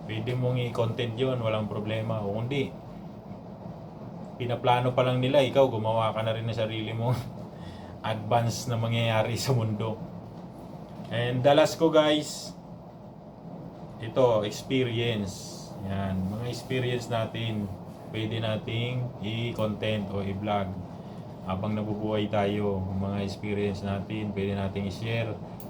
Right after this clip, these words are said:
para mapanood ng mga bata. Yung mga bata kasi, sila na naman yung patanda eh. Yan, tayong patanda naman, papunta na tayo dun. <laughs> Papunta na tayo dun. Pero walang problema, kahit matanda, i-vlog natin yung experience natin.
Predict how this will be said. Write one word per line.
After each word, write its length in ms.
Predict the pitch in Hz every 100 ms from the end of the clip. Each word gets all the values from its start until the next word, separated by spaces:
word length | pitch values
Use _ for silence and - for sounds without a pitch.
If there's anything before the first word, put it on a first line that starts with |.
| -
para 240 | 98 101
mapanood 560 | 101 98 101 98 98 98
ng 320 | 101 101 101
mga 220 | 101 98
bata. 360 | 95 117 117 110 101
Yung 160 | 107 107
mga 160 | 113
bata 240 | 110 110 107 110
kasi, 160 | 135 117
sila 240 | 117 110
na 80 | 110
naman 160 | 110 110
yung 160 | 107
patanda 400 | 104 104 104 113
eh. 240 | 110 98 90 - - - - - - - - - - 98
Yan, 400 | 98 98 98 92
tayong 320 | 107 110 113
patanda 400 | 113 113 117 110
naman, 480 | 113 113 104 101 107 - - - - - - - - - - - - - -
papunta 480 | 104 107 120 117 117
na 80 | 117
tayo 220 | 117 113 110
dun. 260 | 110 110 98
<laughs> 680 | 95 - - - - -
Papunta 320 | 113 120 117
na 160 | 123 135
tayo 160 | 120 120
dun. 160 | 113 107 143
Pero 160 | 170
walang 240 | 160 156 151
problema, 400 | 160 147 147 147
kahit 160 | 135
matanda, 480 | 135 131 135 135 131
i-vlog 400 | 127 123 120 120
natin 400 | 120 123 123 120
yung 60 | 117
experience 560 | - 123 120 117 117 117
natin. 480 | 117 120 123 127